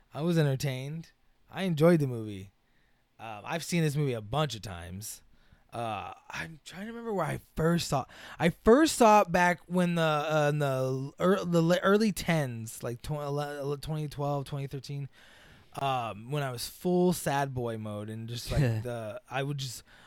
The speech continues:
Speaker 1: I just looked up, like, a l-, I would just, I watched, s-, that's when I watched the bulk of my movies and shit. And, like, anime,
Speaker 2: Mm.
Speaker 1: I just would, I just would type in lists. I would type in romance movie list and just watch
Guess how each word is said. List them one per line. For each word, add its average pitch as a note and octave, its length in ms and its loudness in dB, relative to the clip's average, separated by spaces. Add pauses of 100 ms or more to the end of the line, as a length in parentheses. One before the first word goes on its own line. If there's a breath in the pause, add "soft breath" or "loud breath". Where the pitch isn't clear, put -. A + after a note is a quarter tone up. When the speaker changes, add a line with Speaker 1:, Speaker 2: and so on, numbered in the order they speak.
Speaker 1:
I - 120 0
just E3 220 0
looked F3 280 2
up, F3+ 160 2
like, D#3+ 140 0
a C3+ 40 -4
l-, C3 280 -6
I C3+ 160 -4
would E3+ 140 2
just, D#3+ 280 -6
I E3 120 -4
watched, D3 560 -6
s-, - 280 -6
that's F#3 240 0
when B3 140 4
I G#3 80 4
watched F3 340 4
the D3 120 -2
bulk C3+ 560 -4
of A#2+ 120 -12
my B2 220 -6
movies G#2+ 540 -10
and G2 120 -12
shit. - 440 -16 (580 soft breath)
And, C#3 240 -8
like, B2+ 240 -10
anime, A2 280 -2
Speaker 2:
Mm. - 60 -4
Speaker 1:
I C#3 140 2
just D3+ 300 -2
would, C#3+ 240 -2
I C3 200 2
just D3 280 0
would C3 180 -2
type E3 300 0
in D#3 240 0
lists. D#3 320 -2
I C3+ 100 -4
would C#3+ 120 -6
type C#3+ 200 -6
in B2 140 -8
romance F3 460 0
movie D#3+ 260 0
list A#2+ 320 -8
and A#2+ 100 -14
just A2+ 160 -14
watch A#2+ 320 -10